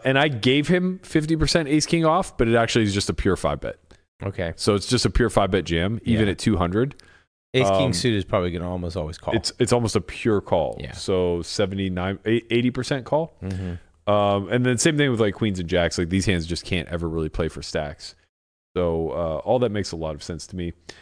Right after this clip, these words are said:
Speaker 1: If we look at Donna's range, we can see it's really, really tight and quite linear. So,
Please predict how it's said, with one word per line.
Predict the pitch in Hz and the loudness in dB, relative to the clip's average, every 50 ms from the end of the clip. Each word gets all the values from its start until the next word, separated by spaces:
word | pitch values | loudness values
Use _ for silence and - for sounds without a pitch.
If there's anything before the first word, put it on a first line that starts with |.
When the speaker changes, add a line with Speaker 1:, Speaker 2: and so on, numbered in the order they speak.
| - _ _ _ | -20 _ _ _
Speaker 1:
If | - 92 107 | -4 0 2
we | 120 | 2
look | 120 131 135 | 4 4 2
at | 123 110 | 2 2
Donna's | 101 113 117 123 123 117 104 | 2 2 2 2 2 0 0
range, | 110 113 110 110 113 113 - - | 0 0 0 0 -2 -4 -4 -4
we | 107 107 | -2 -2
can | 104 101 | -2 0
see | - 113 107 | 0 0 0
it's | 95 - - | 0 -2 -8
really, | - 110 110 127 135 127 120 | -8 -2 0 2 2 2 2
really | 104 104 104 95 87 | 2 2 2 2 0
tight | - - 90 85 85 78 - _ _ _ _ _ _ _ _ _ _ _ - | 0 0 0 0 0 -2 -6 _ _ _ _ _ _ _ _ _ _ _ -4
and | 87 85 85 87 87 | -2 -2 0 -2 -4
quite | 82 - 104 95 78 | 0 0 0 0 0
linear. | 87 95 95 90 87 82 78 76 | -2 -2 -2 0 0 -2 -2 -4
So, | - - - 104 95 90 87 87 85 | -6 -2 0 2 4 4 2 2 0